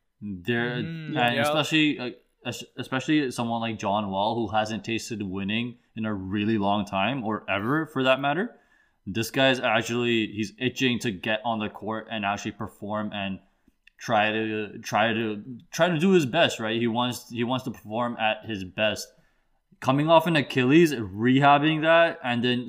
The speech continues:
Speaker 1: the same with, same thing with DeMarcus Cousins.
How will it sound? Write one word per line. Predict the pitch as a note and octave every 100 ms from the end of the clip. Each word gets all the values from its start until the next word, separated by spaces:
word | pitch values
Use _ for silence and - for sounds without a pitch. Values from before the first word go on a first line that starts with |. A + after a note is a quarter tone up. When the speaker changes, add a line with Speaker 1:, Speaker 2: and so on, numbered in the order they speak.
| -
Speaker 1:
the | B2
same | - C#3 C#3+
with, | C3+ B2+ B2+ - -
same | - C3+
thing | C#3+ C#3
with | C3+ A2
DeMarcus | A2+ A2+ A#2 A#2
Cousins. | - G#2+ A2 D3 D#3+